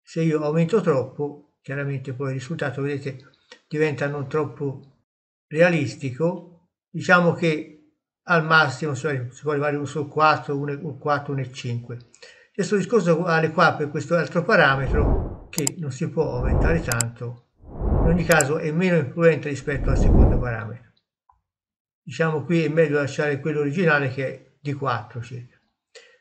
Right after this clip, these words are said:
A questo punto noi possiamo andare su ok per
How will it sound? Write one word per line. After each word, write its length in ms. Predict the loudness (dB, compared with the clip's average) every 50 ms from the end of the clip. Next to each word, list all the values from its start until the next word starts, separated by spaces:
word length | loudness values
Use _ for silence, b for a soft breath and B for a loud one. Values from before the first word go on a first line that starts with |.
| B B
A 80 | 0
questo 260 | 2 2 4 4 6
punto 260 | 6 6 6 6 6 6
noi 140 | 6 6
possiamo 320 | 4 2 2 2 2 2 2
andare 260 | 2 4 4 4 2
su 140 | 2 0 -2
ok 720 | -2 -2 2 2 4 4 4 2 0 -4 -10 -12 -14 -8
per 600 | 0 4 4 6 6 4 2 0 -2 -4 -8 -14